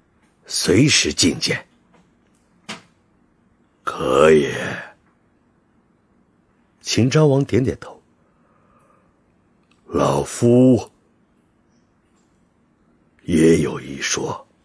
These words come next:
刚成君斟酌，愿闻王命。”“至迟三年，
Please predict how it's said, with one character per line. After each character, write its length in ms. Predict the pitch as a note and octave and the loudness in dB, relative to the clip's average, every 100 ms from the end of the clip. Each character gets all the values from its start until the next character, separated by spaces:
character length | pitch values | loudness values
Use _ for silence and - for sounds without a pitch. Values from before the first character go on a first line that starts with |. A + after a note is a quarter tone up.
| _ _ _ _ _ _ _ _ _ _ _ _ _ _ _ | _ _ _ _ _ _ _ _ _ _ _ _ _ _ _
刚 320 | - D2+ D2 | -2 -2 -2
成 260 | - C#2 B1+ | -6 -8 -8
君 240 | C#2 C2+ | -6 -6
斟 260 | B1+ C#2 C#2+ | -4 -4 -4
酌， 320 | - - - - _ _ _ _ _ _ _ _ _ _ _ _ _ _ _ _ _ _ _ _ - _ _ _ _ _ _ _ _ _ - | -8 -10 -12 -14 _ _ _ _ _ _ _ _ _ _ _ _ _ _ _ _ _ _ _ _ -20 _ _ _ _ _ _ _ _ _ -2
愿 320 | A#2 B2+ F#2 | 4 4 4
闻 260 | D2+ E2+ E2 | 4 4 4
王 240 | C2+ D2 | 2 0
命。 180 | D#2 C2 - _ _ _ _ _ _ _ _ _ _ _ _ _ _ _ _ _ _ _ _ _ _ _ _ _ _ _ _ _ _ _ _ - | -2 -2 -8 _ _ _ _ _ _ _ _ _ _ _ _ _ _ _ _ _ _ _ _ _ _ _ _ _ _ _ _ _ _ _ _ -4
”“至 260 | G2 F#2 | 0 0
迟 340 | E2 - F2 F#2+ | -2 -2 0 0
三 280 | - B2 A#2 | 2 2 2
年， 400 | D2+ C2 B1+ | 0 0 -4